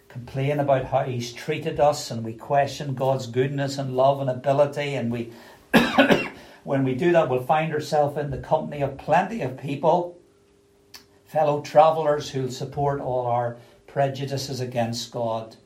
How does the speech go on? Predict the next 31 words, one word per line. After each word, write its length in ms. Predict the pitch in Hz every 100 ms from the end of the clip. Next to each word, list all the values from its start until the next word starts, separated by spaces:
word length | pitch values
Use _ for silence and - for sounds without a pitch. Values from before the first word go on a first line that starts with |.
| _ _ _ _ _ _ _ _ -
Uh, 200 | 123 117
but 340 | 143 143 - - - - -
we 100 | 131
need 200 | 143 -
to 80 | 123
heed 260 | 139 143 113
the 60 |
warning 440 | 117 127 156 156 139
of 120 | -
the 80 | 113
Bible 460 | 123 120 120 117
that 200 | 113 113
those 300 | 151 156 151
who 140 | 127 120
travel 440 | - 139 147 143
along 320 | 123 117 117
this 200 | 120 117
path, 460 | - - 117 117 113 - - - -
they'll 120 | 127
find 360 | 113 139 143 135
themselves 500 | 123 - 139 131 123
increasingly 1000 | 107 - 143 127 139 123 110 107 104 - - _ -
eaten 320 | 131 135 120
up 380 | 131 127 123 -
by 220 | 110 104
bitterness 640 | - 120 143 127 117 117 117
and 100 | 104
resentment 800 | 101 107 113 120 123 113 117 - _
towards 540 | - 127 113 120 127 123
God, 560 | - 117 110 107 104 117 _ _ - _ -
and 320 | 117 113 113